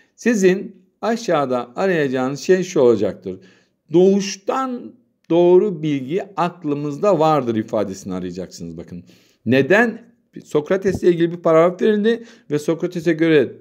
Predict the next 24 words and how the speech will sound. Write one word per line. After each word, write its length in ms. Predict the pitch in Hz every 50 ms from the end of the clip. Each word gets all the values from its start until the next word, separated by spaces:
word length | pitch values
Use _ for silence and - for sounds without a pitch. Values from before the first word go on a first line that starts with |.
| _ _ _
doğru 320 | 113 120 131 143 160 170 170
bilgi 240 | 180 160 156 143 117
değişmez 540 | 127 123 131 127 - 151 160 196 220 196
dendi 420 | 220 226 226 220 208 214 226 226 226 - _ _ _
paragrafta. 680 | 151 156 165 175 175 180 185 180 180 196 208 208 208 208 - _ _ _ _ _ _
Aşağıda 460 | - 190 190 - - 208 196 190 185 185
arayacağınız 540 | 180 175 175 175 156 175 175 175 175 175
şey 220 | 175 - 175 160 156
şu 180 | 151 - 156
olacak. 540 | 131 120 110 101 98 104 101 - - _ _
Doğuştan 640 | 180 196 196 185 180 185 - - - 123 117 117 113 120
aklımızda 720 | - 165 175 170 - 151 131 120 120 107 101 104 101 - 123
doğru 400 | 165 175 170 156 139 127 120 123
bilgi 360 | 131 131 165 208 196 147 127
vardır 460 | 156 170 175 170 147 131 117 117 -
ifadesi 540 | 131 - - 139 127 120 113 104 101 - 120
hangi 280 | 131 170 180 175 160
şıkta 360 | - - 123 113 _ 120 120 151
varsa 500 | 180 185 165 - - 180 190 190 190 - _ _ _ _ _ _
onu 200 | - 139 139 139
işaretleyeceksiniz. 1160 | 127 117 107 - 113 104 104 101 98 101 107 101 95 95 85 - - - 90 85 80 80 - _ _ _ _ _ _ _ _ _ -
Yine 280 | 208 240 254 254 220
rasyonalizm 760 | 160 175 202 202 - 220 214 220 233 233 220 202 226 214 196 196
nedir? 400 | 220 226 190 170 175 175 - -